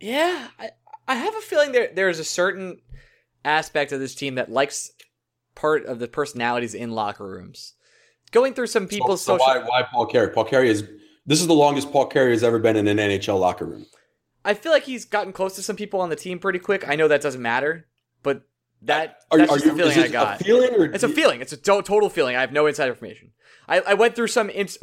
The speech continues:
Speaker 1: some Instagrams. I did some Halloween stuff, and I did a deep dive in their Halloween costumes for our website. And I found Paul Carey to be hanging out with a lot of people.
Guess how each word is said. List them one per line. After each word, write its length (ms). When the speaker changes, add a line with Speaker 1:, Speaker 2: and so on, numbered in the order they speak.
Speaker 1:
some 160
Instagrams. 680
I 40
did 120
some 120
Halloween 420
stuff, 280
and 60
I 60
did 180
a 40
deep 160
dive 180
in 40
their 100
Halloween 320
costumes 360
for 140
our 80
website. 580
And 80
I 60
found 280
Paul 180
Carey 260
to 40
be 80
hanging 300
out 100
with 120
a 40
lot 260
of 80
people. 380